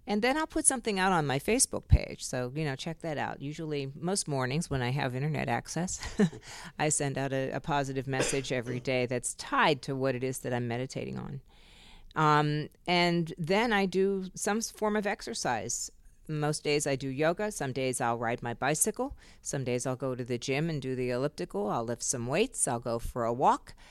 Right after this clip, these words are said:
But I find that it's really important for me to get the endorphins that I get from physical exercise in order for my brain to function po-, properly.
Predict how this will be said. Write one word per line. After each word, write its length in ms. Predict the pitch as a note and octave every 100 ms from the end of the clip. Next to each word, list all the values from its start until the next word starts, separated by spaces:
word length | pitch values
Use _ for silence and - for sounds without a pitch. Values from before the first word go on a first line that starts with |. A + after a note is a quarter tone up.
| - -
But 200 | D#3 D3 -
I 100 | C#3+
find 320 | - E3 F#3
that 120 | D#3+
it's 180 | C#3 -
really 220 | F3+ D#3+
important 440 | D3 - G#3+ - D#3
for 160 | -
me 280 | C#3+ D3 C#3+
to 180 | - C3+
get 380 | C3+ C#3 C#3+ -
the 160 | B2+
endorphins 880 | B2+ B2 C#3+ D3+ F3 - - E3 -
that 120 | C3
I 120 | A#2+ B2+
get 260 | C3+ C#3+
from 160 | - C3+
physical 460 | C#3 C3+ D3 C3 -
exercise 640 | C#3 - D3 B2+ A2 B2
in 80 | C#3
order 260 | C3 B2
for 140 | B2 C3+
my 140 | A#2
brain 280 | A#2 A#2 B2
to 100 | B2
function 440 | - - - C#3 C3
po-, 200 | - -
properly. 600 | D#3+ C#3+ - - D#2